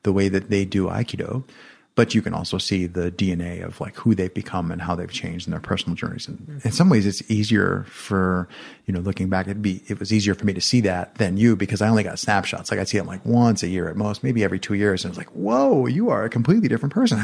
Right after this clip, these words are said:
Speaker 1: Congratulations." And
Speaker 2: Mm-hmm.
Speaker 1: whereas as the teacher, you don't notice, you know, you water the plant every day and it just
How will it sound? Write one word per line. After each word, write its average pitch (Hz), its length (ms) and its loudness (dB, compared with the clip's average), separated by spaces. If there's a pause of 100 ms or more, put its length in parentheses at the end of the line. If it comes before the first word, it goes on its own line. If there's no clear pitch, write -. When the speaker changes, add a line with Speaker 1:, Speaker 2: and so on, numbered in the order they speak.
(100)
Speaker 1:
Congratulations." 151 840 0
And 101 180 0
Speaker 2:
Mm-hmm. 135 160 -2 (280)
Speaker 1:
whereas 101 420 2 (280)
as 104 200 -2
the - 80 -8
teacher, 95 560 0 (460)
you 127 120 8
don't 98 180 4
notice, 98 640 -2
you 98 80 0
know, 82 100 -6
you 92 100 -4
water 92 200 0
the - 80 -8
plant 98 280 -6
every 87 140 -6
day 87 160 -8
and 90 100 -6
it 92 60 -8
just - 220 -12